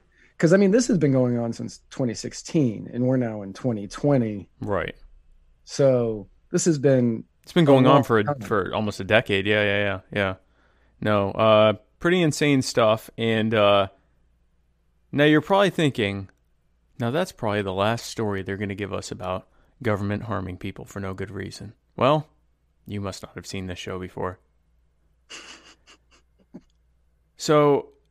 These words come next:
Speaker 2: another great story was where the D E A seized, uh, the life savings of someone, uh, who is get-, who has dementia. Is that correct?
Speaker 1: No, uh,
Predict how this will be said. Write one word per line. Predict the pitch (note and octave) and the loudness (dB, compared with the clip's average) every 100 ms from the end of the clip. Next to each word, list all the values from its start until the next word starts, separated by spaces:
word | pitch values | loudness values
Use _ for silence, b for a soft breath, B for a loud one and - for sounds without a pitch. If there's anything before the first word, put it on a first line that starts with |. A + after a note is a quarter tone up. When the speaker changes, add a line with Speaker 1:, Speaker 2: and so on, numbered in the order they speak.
| _ - | _ -2
Speaker 2:
another | C3+ G3+ | 2 4
great | G3 B2+ A2+ | 6 4 2
story | - A#2+ A2+ C3+ | 0 0 2 2
was | A#2 A2+ A2 | 2 2 0
where | A#2 A2+ | -2 0
the | A#2 A2+ | 0 -2
D | G#2+ D#3+ E3+ C#3+ | -2 -2 0 2
E | |
A | D#3 A2+ B2 C3 | 4 4 0 -6
seized, | - - D3 D3+ D#3 D3+ C#3+ _ - | -12 -8 -6 -4 -4 -8 -12 _ 2
uh, | A2 G#2 G2+ F#2 G#2 _ _ - | 4 6 4 0 -4 _ _ -10
the | A#2+ A#2 G#2+ | -4 -4 -4
life | A2+ B2 C3+ | 0 0 0
savings | - - C3 B2 A2 G#2+ G2+ | -4 -2 -2 0 -2 -4 -4
of | G#2+ G2 | -4 -4
someone, | A2 G#2 G#2 G#2 G2+ _ _ _ | -6 -4 -4 -4 -8 _ _ _
uh, | G#2+ F#2 F#2+ | 2 2 0
who | - A2 A2 | -6 -6 -2
is | G#2 G2 G2 - _ _ - | -2 -2 -8 -14 _ _ -14
get-, | A#2 A#2+ | -6 -4
who | A2 A2 | -4 -2
has | G#2+ G2+ | 0 0
dementia. | - G#2+ A2 D3 G#3 A3 _ _ _ | -2 0 0 2 0 -2 _ _ _
Is | A#2+ | -6
that | C3+ | -4
correct? | D#3+ F3 - _ _ _ _ _ B B B | -2 -4 -6 _ _ _ _ _ B B B
Speaker 1:
No, | E3 D#3+ C3+ B2+ | 2 2 2 0
uh, | D3 C#3 C3+ C3 B2+ | 2 2 2 2 2